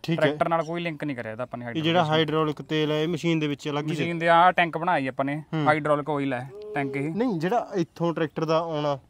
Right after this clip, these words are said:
Speaker 1: ਉਹ
Speaker 2: ਨਾ,
Speaker 1: ਤੇ
Speaker 2: ਉਹ ਹਟਾਤਾ ਜੀ ਆਪਾਂ ਨੇ।
Speaker 1: ਠੀਕ ਆ ਵੀ ਉਹ
Speaker 2: ਉਹ ਤੋਂ
Speaker 1: ਵੀ ਕੋਈ ਚੱਕਰ ਨਹੀਂ ਵੀ ਟਰੈਕਟਰ ਦਾ ਤੇਲ ਗੰਦਾ ਹੋਊਗਾ ਜਾਂ
Speaker 2: ਨਾ, ਨਾ,
Speaker 1: ਕਿਵੇਂ?
Speaker 2: ਹਾਂ, ਹਾਂ, ਉਹ ਕਹਿ ਦਿੰਦੇ ਨੇ ਜੇ ਕਿਸਾਨ ਭਰਾ ਕਹਿੰਦੇ ਨੇ ਵੀ ਆਪਣੇ ਤੇਲ ਦੀ ਖਰਾਬੀ ਹੋਊਗੀ, ਸਿਸਟਮ
Speaker 1: ਹੂੰ,
Speaker 2: ਖਰਾਬ ਹੋ
Speaker 1: ਜਿਵੇਂ
Speaker 2: ਗਿਆ,
Speaker 1: ਨਵਾਂ
Speaker 2: ਵੀ ਉਹ
Speaker 1: ਟਰੈਕਟਰ ਵਹਿਮ ਕਰਦਾ ਕਈ ਵਾਰੀ ਬੰਦਾ।
Speaker 2: ਹਾਂ, ਉਹ ਆਪਾਂ ਨੇ ਹਟਾਤਾ। ਉਹਦੇ ਵਾਸਤੇ ਕੀ ਕਰਾਈ ਆਪਾਂ ਨੇ ਇੱਕ
Speaker 1: ਹੂੰ।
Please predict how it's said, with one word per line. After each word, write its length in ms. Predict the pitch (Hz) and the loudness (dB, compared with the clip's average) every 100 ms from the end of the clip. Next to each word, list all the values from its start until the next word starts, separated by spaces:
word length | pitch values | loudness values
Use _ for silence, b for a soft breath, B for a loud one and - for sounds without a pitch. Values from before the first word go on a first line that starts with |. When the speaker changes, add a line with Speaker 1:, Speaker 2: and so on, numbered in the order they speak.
| _ _ - | _ _ -2
Speaker 1:
ਉਹ 60 | |
Speaker 2:
ਨਾ, 60 | 175 | 0
Speaker 1:
ਤੇ 120 | - | 2
Speaker 2:
ਉਹ 280 | 208 220 208 190 | 2 4 4 4
ਹਟਾਤਾ 340 | 185 175 160 | 6 6 4
ਜੀ 80 | 135 | 0
ਆਪਾਂ 180 | 120 113 | -8 -12
ਨੇ। 100 | 120 - _ | -12 -20 _
Speaker 1:
ਠੀਕ 220 | 165 160 | -4 0
ਆ 40 | 165 | 2
ਵੀ 120 | 196 - 170 - | 0 -4 -18 -20
ਉਹ 180 | - 175 | -6 6
Speaker 2:
ਉਹ 140 | 202 220 | 8 8
ਤੋਂ 80 | |
Speaker 1:
ਵੀ 80 | 240 | 6
ਕੋਈ 180 | 220 220 | 4 4
ਚੱਕਰ 280 | 196 190 185 | 6 2 2
ਨਹੀਂ 100 | 190 | 2
ਵੀ 80 | 185 | 2
ਟਰੈਕਟਰ 260 | 180 165 | 2 4
ਦਾ 100 | 175 | 4
ਤੇਲ 220 | 170 180 170 | 4 2 4
ਗੰਦਾ 300 | 170 165 156 | 4 8 8
ਹੋਊਗਾ 340 | 151 151 156 | 8 2 2
ਜਾਂ 160 | 156 170 | 4 2
Speaker 2:
ਨਾ, 60 | 165 | 2
ਨਾ, 100 | 175 | 2
Speaker 1:
ਕਿਵੇਂ? 140 | 170 | 2
Speaker 2:
ਹਾਂ, 220 | 175 170 | 4 4
ਹਾਂ, 100 | 165 | 6
ਉਹ 100 | 190 185 | 4 4
ਕਹਿ 140 | 185 | 4
ਦਿੰਦੇ 200 | 185 190 | 4 2
ਨੇ 80 | 196 | 0
ਜੇ 100 | 185 | 0
ਕਿਸਾਨ 300 | 170 180 170 | 2 2 2
ਭਰਾ 220 | 180 180 | 4 4
ਕਹਿੰਦੇ 180 | 170 170 | 4 0
ਨੇ 100 | 180 | -2
ਵੀ 120 | 175 | -2
ਆਪਣੇ 220 | 170 160 | -2 -2
ਤੇਲ 240 | 156 165 160 | -2 -2 -2
ਦੀ 100 | 156 | -2
ਖਰਾਬੀ 340 | 156 147 151 | 0 0 0
ਹੋਊਗੀ, 240 | 156 151 147 | -2 -2 -2
ਸਿਸਟਮ 200 | 165 175 | 2 2
Speaker 1:
ਹੂੰ, 120 | 170 | 4
Speaker 2:
ਖਰਾਬ 160 | 156 | 4
ਹੋ 60 | 147 | 4
Speaker 1:
ਜਿਵੇਂ 200 | 180 190 | 6 6
Speaker 2:
ਗਿਆ, 100 | 190 | 6
Speaker 1:
ਨਵਾਂ 120 | 185 | 6
Speaker 2:
ਵੀ 40 | 180 | 4
ਉਹ 60 | |
Speaker 1:
ਟਰੈਕਟਰ 300 | 180 165 175 | 2 4 6
ਵਹਿਮ 260 | 165 170 196 | 6 4 6
ਕਰਦਾ 280 | 175 147 151 | 4 4 0
ਕਈ 140 | 151 | 2
ਵਾਰੀ 180 | 165 151 | 0 0
ਬੰਦਾ। 260 | 143 151 | 4 4
Speaker 2:
ਹਾਂ, 120 | 147 151 | 4 2
ਉਹ 120 | 185 | 0
ਆਪਾਂ 220 | 185 190 | 2 2
ਨੇ 100 | 185 | 2
ਹਟਾਤਾ। 320 | 156 139 139 | 2 2 4
ਉਹਦੇ 220 | 139 180 | 2 2
ਵਾਸਤੇ 300 | 202 190 170 | 4 4 4
ਕੀ 100 | 180 | -8
ਕਰਾਈ 260 | 180 175 170 | -4 -2 -2
ਆਪਾਂ 200 | 170 170 | -4 -4
ਨੇ 60 | 165 | -4
ਇੱਕ 120 | 156 | -4
Speaker 1:
ਹੂੰ। 580 | 160 - - 165 156 | -4 -6 -10 -2 -2